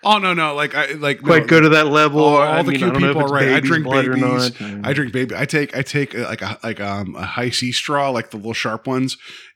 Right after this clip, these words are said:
Speaker 1: and just stab it into the soft skull of a baby, and it's like, <sniffs> like, it's a, you just got, it's a
Speaker 2: Yeah.
Speaker 1: juice pouch.
Speaker 2: I,
Speaker 1: Like,
Speaker 2: I find
Speaker 1: it's what
Speaker 2: it's
Speaker 1: keeps me
Speaker 2: easier
Speaker 1: young.
Speaker 2: to do it in the
Speaker 1: It's
Speaker 2: navel. So
Speaker 1: yeah.
Speaker 2: try that
Speaker 1: That's
Speaker 2: next
Speaker 1: fair.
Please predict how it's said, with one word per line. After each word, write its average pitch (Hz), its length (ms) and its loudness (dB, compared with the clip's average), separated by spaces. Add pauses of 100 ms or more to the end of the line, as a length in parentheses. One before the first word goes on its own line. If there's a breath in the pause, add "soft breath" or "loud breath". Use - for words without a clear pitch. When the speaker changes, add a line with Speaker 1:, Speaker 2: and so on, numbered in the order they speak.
Speaker 1:
and 127 120 -4
just 110 160 -4
stab 113 400 -2
it 131 200 -2
into 117 180 -8
the 107 140 -10
soft 110 400 -4
skull 107 300 -4
of 101 80 -10
a 98 40 -8
baby, 95 520 -6
and 95 120 -6
it's 85 140 -8
like, 90 160 -12 (180)
<sniffs> - 160 -20
like, 131 220 -6
it's 143 200 -4
a, 135 140 -4
you 143 240 0
just 131 140 -4
got, 165 80 0
it's 117 160 2
a - 20 -4
Speaker 2:
Yeah. 127 60 -10
Speaker 1:
juice 151 220 -8
pouch. - 540 -10
Speaker 2:
I, 175 100 0
Speaker 1:
Like, 196 80 -2
Speaker 2:
I 208 100 4
find 247 280 0
Speaker 1:
it's 220 60 0
what 226 60 -2
Speaker 2:
it's - 80 -8
Speaker 1:
keeps 190 160 -2
me 180 60 2
Speaker 2:
easier 156 180 2
Speaker 1:
young. 127 140 0
Speaker 2:
to 92 40 -8
do 139 100 4
it 127 60 4
in 117 80 0
the 113 60 0
Speaker 1:
It's 110 100 -4
Speaker 2:
navel. 104 480 -10
So 127 340 0
Speaker 1:
yeah. 123 60 -4
Speaker 2:
try 269 240 4
that 160 140 4
Speaker 1:
That's 127 120 0
Speaker 2:
next 156 120 -2
Speaker 1:
fair. 113 60 -2